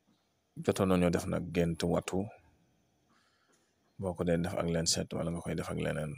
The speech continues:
boo ko xoolaatee ci vidéo yi rek, du jar ñu ciy dellusiwaat. Ndax loolu ma ngi ci vidéo yi, ci gént watu moo xam lan seen moo lay wat. Wala rasoir yooyu.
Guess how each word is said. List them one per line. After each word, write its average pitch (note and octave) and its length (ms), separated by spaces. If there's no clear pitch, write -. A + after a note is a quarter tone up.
boo F2+ 220
ko - 180
xoolaatee F2 540
ci - 120
vidéo E2 300
yi D#2 120
rek, D#2+ 160
du F2+ 120
jar F2 180
ñu F2 140
ciy F2 180
dellusiwaat. E2 460
Ndax - 160
loolu E2+ 220
ma E2+ 120
ngi E2 80
ci - 80
vidéo E2 380
yi, D2 240
ci - 120
gént E2 280
watu D#2+ 300
moo D2+ 200
xam D#2 220
lan D2+ 140
seen D2+ 220
moo D#2+ 180
lay D2 140
wat. D2 200
Wala A#1+ 340
rasoir D#2+ 580
yooyu. D2+ 380